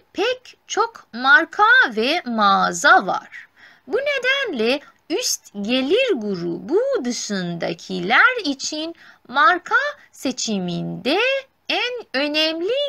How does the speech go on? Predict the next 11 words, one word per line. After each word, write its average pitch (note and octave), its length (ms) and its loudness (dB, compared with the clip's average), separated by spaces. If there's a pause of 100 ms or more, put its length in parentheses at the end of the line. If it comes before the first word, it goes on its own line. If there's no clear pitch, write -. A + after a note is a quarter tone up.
(100)
kriter G#3 840 -2 (100)
fiyat. - 720 -4 (760)
Hazır F#4+ 680 4
giyim A#3 460 0 (180)
alışverişlerinde F#3 1500 -2 (400)
markaya F4+ 720 4
karar F4+ 720 4
verme F#3+ 500 2 (200)
sürecinde F3+ 1080 -2 (440)
fiyat F4 640 0 (180)
dışında A#3+ 800 0